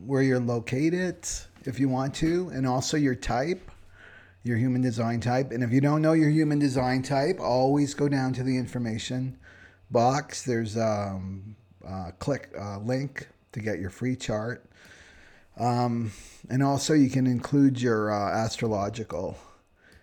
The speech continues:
information too, if you want, your, uh, sun, rising, um,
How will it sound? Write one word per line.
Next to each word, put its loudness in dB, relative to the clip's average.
information -8
too, -2
if -6
you -4
want, -6
your, -6
uh, -6
sun, -6
rising, -8
um, -10